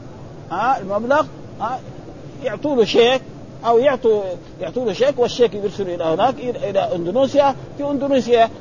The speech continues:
يجي أو-، ال-، اللي عنده اسم الشيك يستلموا في إيه؟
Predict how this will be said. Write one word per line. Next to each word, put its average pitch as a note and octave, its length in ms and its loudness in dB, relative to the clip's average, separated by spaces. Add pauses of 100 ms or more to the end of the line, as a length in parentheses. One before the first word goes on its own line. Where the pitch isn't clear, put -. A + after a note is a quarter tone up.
(440)
يجي G#3 380 0
أو-، F3+ 200 0
ال-، E3+ 380 -2
اللي E3+ 320 0
عنده F3+ 380 -4
اسم D#3+ 180 -6
الشيك C4+ 420 2
يستلموا A#3 460 2
في F3+ 100 -4
إيه؟ D#3+ 220 2